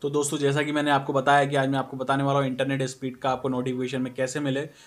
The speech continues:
तो मैं आपको बता देता हूँ ये कैसे मिलेगा। सबसे पहले मैं आपको दिखा रहा हूँ, ये देख के सर like मैं अपने YouTube पे जा रहा हूँ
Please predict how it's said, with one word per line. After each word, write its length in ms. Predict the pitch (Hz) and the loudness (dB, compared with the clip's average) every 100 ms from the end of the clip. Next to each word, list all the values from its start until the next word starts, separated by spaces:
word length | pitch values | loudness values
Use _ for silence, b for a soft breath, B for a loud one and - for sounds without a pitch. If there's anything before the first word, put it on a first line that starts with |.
| B - | B -4
तो 80 | |
मैं 120 | 127 127 | -2 -2
आपको 200 | 127 131 | -2 -2
बता 280 | 131 143 | 4 6
देता 180 | 139 139 | 6 4
हूँ 80 | 139 | 0
ये 100 | 139 | 0
कैसे 280 | 135 127 135 | 0 0 0
मिलेगा। 260 | 135 131 135 | 0 2 0
सबसे 240 | 123 135 | -2 -4
पहले 80 | 131 | -4
मैं 60 | |
आपको 160 | 127 131 | -4 -4
दिखा 220 | 127 131 | -4 -2
रहा 60 | 131 | 0
हूँ, 100 | 135 | 0
ये 60 | 127 | -2
देख 180 | 127 - | -6 -4
के 100 | 135 | -4
सर 160 | 131 123 | -4 -2
like 260 | 120 120 127 | -4 -4 -6
मैं 60 | |
अपने 220 | 123 123 | -4 -4
YouTube 360 | 120 120 131 127 | -4 -4 -6 -6
पे 100 | 131 | -2
जा 140 | 123 120 | 0 0
रहा 120 | 120 | -2
हूँ 220 | 135 | -6